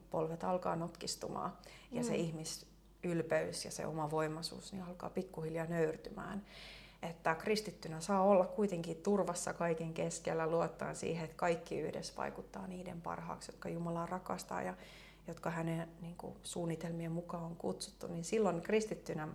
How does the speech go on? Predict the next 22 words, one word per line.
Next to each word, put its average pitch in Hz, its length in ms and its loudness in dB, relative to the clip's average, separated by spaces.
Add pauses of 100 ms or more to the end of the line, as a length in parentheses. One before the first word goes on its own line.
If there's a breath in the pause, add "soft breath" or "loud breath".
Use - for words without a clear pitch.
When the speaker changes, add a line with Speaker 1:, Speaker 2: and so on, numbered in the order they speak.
(600)
Speaker 1:
voi 196 140 8
kuitenkin 208 600 6 (360 loud breath)
katsella, 175 720 6 (140)
niin 170 140 -4
kuin, - 200 -4 (320)
luottavaisin 190 840 8
mielin. 160 460 2
Ja 165 80 -2
semmoinen 254 340 0
ihmeellinen 196 600 2
ilo, 190 340 8
että 160 160 4 (300 loud breath)
Jumalan 208 300 4
sana 226 280 0
tosiaan 190 420 2
käy 170 200 6
meidän 165 180 0
silmiemme 165 520 0
edessä - 280 0
toteen 165 320 -2
monella 151 300 -2
tavalla. 147 400 -4